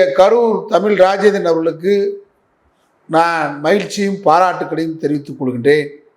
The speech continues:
சைமன் என்ற சீமான் மீதும் அவர்தான் வழக்கு தொடுத்தார். தொடர்ந்து தமிழுக்காக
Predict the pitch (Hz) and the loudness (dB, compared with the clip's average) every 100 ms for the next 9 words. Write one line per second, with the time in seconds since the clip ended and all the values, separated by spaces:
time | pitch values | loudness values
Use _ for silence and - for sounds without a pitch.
0 | _ _ _ _ _ _ _ _ _ _ | _ _ _ _ _ _ _ _ _ _
1 | _ _ _ _ _ - 170 190 247 254 | _ _ _ _ _ -2 4 4 4 2
2 | 233 202 196 - 226 233 240 214 196 196 | 2 0 0 0 0 2 2 2 -2 -2
3 | 220 190 170 160 175 160 135 131 - _ | 2 4 4 4 2 2 -4 -10 -18 _
4 | _ _ _ 147 175 147 127 131 - 123 | _ _ _ 0 0 -2 -10 -10 -6 -6
5 | 117 - _ _ _ _ _ - - - | -6 -14 _ _ _ _ _ -20 -20 -20
6 | - - - 190 233 277 294 277 254 254 | -20 -20 0 4 4 4 6 6 4 4
7 | 277 240 247 233 220 | 4 6 6 6 4